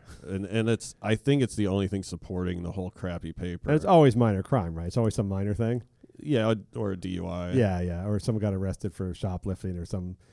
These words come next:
Speaker 2: some ru-, or public, public, uh, disturbance. It's often public <laughs> disturbance.
Speaker 1: Yeah. It's
Speaker 2: Uh,
Speaker 1: drug, drug
Speaker 2: by the way, you're
Speaker 1: related.
Speaker 2: saying that you don't, old people shouldn't be reading the obituary. Um, I think of old people reading the obituary as, like,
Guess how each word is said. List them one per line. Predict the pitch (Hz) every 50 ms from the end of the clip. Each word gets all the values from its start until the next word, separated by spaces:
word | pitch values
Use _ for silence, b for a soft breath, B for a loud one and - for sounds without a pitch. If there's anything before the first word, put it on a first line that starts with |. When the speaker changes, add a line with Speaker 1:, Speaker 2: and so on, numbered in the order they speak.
| b b b b b b
Speaker 2:
some | - 131 120 117
ru-, | 107 123 131 -
or | - 180 143
public, | - - 143 123 139 131 - -
public, | - 147 135 127 139 123 - -
uh, | 127 117
disturbance. | 98 110 104 - 123 110 104 87 90 87 - -
It's | 104 -
often | 135 127 135 123 - 131 117
public | 101 123 113 107 113 -
<laughs> | 101
disturbance. | - - 104 - - 98 85 - 95 - - 110
Speaker 1:
Yeah. | 127 127 117 113 110 110 110 - b b b b b b b b b b b _
It's | - -
Speaker 2:
Uh, | 110 113 110 107 104 104
Speaker 1:
drug, | - 98
drug | - - 85 87 120
Speaker 2:
by | 117 165 185
the | 180
way, | 170 160
you're | 147 135
Speaker 1:
related. | -
Speaker 2:
saying | 170 151 143
that | 131 143 -
you | - 131 127
don't, | 127 151 - 85 - - -
old | - 117 127 117
people | - 123 - 123
shouldn't | 107 - 117 98
be | 113
reading | 104 110 110 110
the | 104
obituary. | 98 101 101 - - 120 123 131 147 151 - b b b b b b b b
Um, | - - 131 127 123 120 120 113 113 110 117 - - _ _ _ _ -
I | 120 139 151
think | - 190 180
of | 185 147
old | 143 131 131
people | - 143 135
reading | 120 123 123 117
the | 113
obituary | 104 110 104 - 127 127 123 135
as, | 135 110 107 98
like, | 110 104 101 95 -